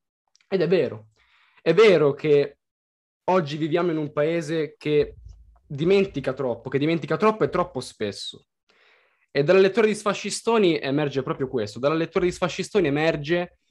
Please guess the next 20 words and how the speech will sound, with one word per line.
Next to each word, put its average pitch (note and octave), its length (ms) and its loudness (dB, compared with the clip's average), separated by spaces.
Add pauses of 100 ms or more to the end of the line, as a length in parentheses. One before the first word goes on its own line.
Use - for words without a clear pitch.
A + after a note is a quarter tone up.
(160)
il D#3+ 160 0
ritratto D#3 960 -2
di C#3+ 180 -8
un'Italia F#3 560 0
che D3+ 80 -6
ha - 20 -2
dimostrato C#3+ 1040 -4
in D3 180 -4
più A3 160 4
occasioni E3 600 -2
di C#3 80 -4
avere D3+ 240 -2
memoria C#3 360 -4
corta A2+ 460 -8 (120)
o C#3+ 100 -10
di C#3 80 -8
non D3+ 140 -2
averne D#3 340 -2
del C3 220 -8
tutto. - 480 -16